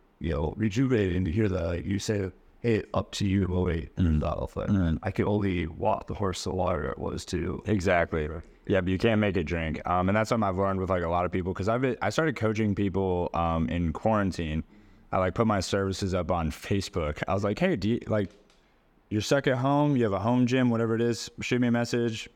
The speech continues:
Speaker 2: shoot me twenty bucks, I'll write you a program and send it back."
Speaker 1: Right.
Speaker 2: Um, and so, like, what I've learned from, like, coaching people for so long is essentially, like, you can only do so much, you can only provide so much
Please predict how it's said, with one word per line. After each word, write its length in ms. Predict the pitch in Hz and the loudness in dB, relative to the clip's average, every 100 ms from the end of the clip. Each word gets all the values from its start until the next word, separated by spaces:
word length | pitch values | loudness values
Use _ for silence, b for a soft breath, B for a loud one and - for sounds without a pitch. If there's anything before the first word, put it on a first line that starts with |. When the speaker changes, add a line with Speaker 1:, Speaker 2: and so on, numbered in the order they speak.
| _ _ | _ _
Speaker 2:
shoot 180 | - 123 | -4 0
me 100 | 120 | 0
twenty 300 | - 120 120 | 2 2 4
bucks, 320 | 107 113 - | 4 2 2
I'll 80 | 101 | 0
write 200 | 90 98 | 2 2
you 160 | 92 104 | 2 0
a 40 | |
program 540 | - 131 135 104 98 92 | 0 0 2 0 0 0
and 140 | 92 | 0
send 180 | - 92 | 0 0
it 80 | 80 | 0
back." 360 | 78 67 - - | -2 -4 -6 -10
Speaker 1:
Right. 260 | 90 76 - - | -8 -8 -12 -8
Speaker 2:
Um, 580 | 87 98 98 95 92 87 - _ _ _ _ _ | 0 2 2 2 2 0 -4 _ _ _ _ _
and 100 | 104 | -2
so, 120 | 104 | 2
like, 260 | 113 104 104 | 2 2 2
what 120 | 117 | 2
I've 120 | 123 107 | 2 2
learned 220 | 110 104 | 0 2
from, 100 | 101 | 0
like, 160 | 90 | 0
coaching 380 | - 98 98 98 | 0 0 2 2
people 240 | 95 92 85 | 2 0 0
for 140 | 90 | 0
so 180 | - 82 | 0 0
long 220 | 80 78 | 2 2
is 260 | 80 76 - | 0 -2 -4
essentially, 380 | 82 90 85 85 | -4 -2 0 0
like, 220 | 78 71 b b b b b | -2 -6 b b b b b
you 220 | 95 117 135 | -2 0 2
can 140 | 127 | 2
only 220 | 113 101 | 2 2
do 280 | 90 95 90 | 2 0 0
so 240 | - 92 | 0 0
much, 340 | 82 82 87 - | 2 2 0 0
you 100 | 82 | 0
can 100 | 87 | 2
only 120 | 85 | 0
provide 400 | - 80 82 80 | 0 0 0 0
so 160 | - 85 | 0 0
much 440 | 82 85 82 - | 0 0 -4 -8